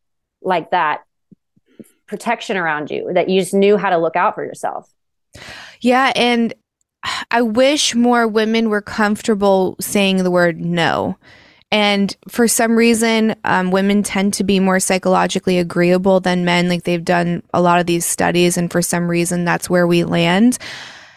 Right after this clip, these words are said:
Speaker 2: You have to be disagreeable in situations that are, that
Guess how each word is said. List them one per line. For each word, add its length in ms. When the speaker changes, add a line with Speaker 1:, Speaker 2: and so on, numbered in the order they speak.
Speaker 2:
You 180
have 360
to 100
be 140
disagreeable 840
in 180
situations 680
that 180
are, 260
that 380